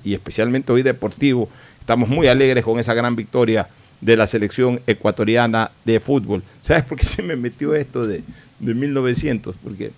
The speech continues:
estaba, eh, recordando ahorita un tuit que puse hace dos o tres días atrás, que tengo la suerte de haber conocido, eh, eh, tres pers-, o sea, entre las personas que he conocido en mi vida, eh, de, de los tres siglos.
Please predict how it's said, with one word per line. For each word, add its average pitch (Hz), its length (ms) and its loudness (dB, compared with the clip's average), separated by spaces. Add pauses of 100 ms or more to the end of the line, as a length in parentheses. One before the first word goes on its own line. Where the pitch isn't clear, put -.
estaba, 127 360 0 (100)
eh, 110 140 0
recordando 110 500 0
ahorita 120 220 -4
un 123 80 -2
tuit 127 300 -6
que 110 100 -4
puse 113 480 -6 (960)
hace 107 640 -8 (480)
dos 123 240 0
o 120 60 0
tres 113 200 -2
días 117 200 0
atrás, 110 380 -4 (760)
que 156 180 -4
tengo 147 280 6
la 143 100 4
suerte 135 320 0
de 123 40 2
haber 131 180 0
conocido, 131 640 -4 (880)
eh, 113 180 0 (100)
eh, 113 140 -6 (160)
tres 151 200 2
pers-, - 280 -4 (200)
o - 80 -2
sea, 120 200 0 (260)
entre 113 220 2
las 110 120 0
personas 131 380 0
que 131 80 -4
he 135 40 -6
conocido 135 380 -4
en 135 80 -2
mi 131 100 -4
vida, 107 300 0 (560)
eh, - 420 -8
de, 120 180 -6
de 135 140 4
los 120 160 0
tres 135 180 0
siglos. 165 460 -6